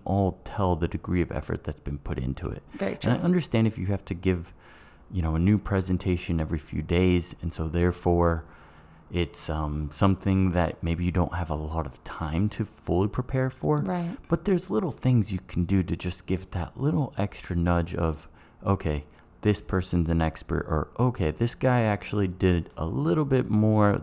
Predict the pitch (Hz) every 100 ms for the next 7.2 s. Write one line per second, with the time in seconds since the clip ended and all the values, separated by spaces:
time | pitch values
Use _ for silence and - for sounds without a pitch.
0 | - 95 90 90 87 - - - - -
1 | 98 78 76 71 80 - - - _ _
2 | - 98 - 90 82 78 - 60 50 -
3 | - - 196 190 180 120 - - 127 -
4 | - - - - 151 - - 135 113 -
5 | - - - 131 - - - - - 110
6 | 117 - - - - 170 160 151 147 117
7 | 73